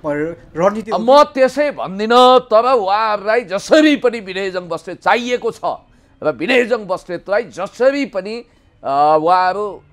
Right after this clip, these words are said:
Speaker 2: आकाश पाताल, धुई पाताल, यत्र तत्र सर्वत्र खोजिरहनु भएको छ र विनयजङ बस्नेतको हातमा हतकडी लगाउन उहाँहरू आतुर हुनुहुन्छ।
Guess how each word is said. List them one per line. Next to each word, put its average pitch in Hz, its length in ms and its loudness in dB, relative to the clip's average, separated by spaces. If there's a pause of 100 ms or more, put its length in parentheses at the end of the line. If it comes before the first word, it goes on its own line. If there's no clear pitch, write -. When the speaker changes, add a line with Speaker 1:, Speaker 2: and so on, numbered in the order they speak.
(100)
Speaker 2:
आकाश 247 300 0
पाताल, 226 320 -4
धुई 160 220 -8
पाताल, 226 460 -4
यत्र 240 260 -4
तत्र 247 340 -4
सर्वत्र 247 400 -6
खोजिरहनु 247 460 -2
भएको 240 280 2
छ - 80 -8
र 233 220 2 (280)
विनयजङ 247 400 -2
बस्नेतको 208 400 -6
हातमा 156 360 -4
हतकडी 202 320 -6
लगाउन 165 280 -8
उहाँहरू 147 380 -8 (100)
आतुर 247 420 -4 (100)
हुनुहुन्छ। 170 320 -8